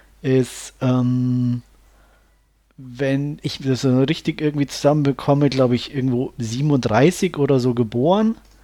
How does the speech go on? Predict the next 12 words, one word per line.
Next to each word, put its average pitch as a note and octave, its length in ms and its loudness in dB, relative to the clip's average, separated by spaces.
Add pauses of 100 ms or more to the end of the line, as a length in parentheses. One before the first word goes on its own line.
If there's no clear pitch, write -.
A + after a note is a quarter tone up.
(380)
hat - 340 -4
zwischendurch D3 580 0
mal B2+ 260 2
Handbücher D3+ 600 0
für C3 160 0
Boeing F3 420 0
geschrieben G#3 640 -4 (640)
und C#3+ 240 -4
ist D3 220 0
dann C#3 180 2
irgendwo C#3+ 360 2
untergetaucht. A2+ 1120 0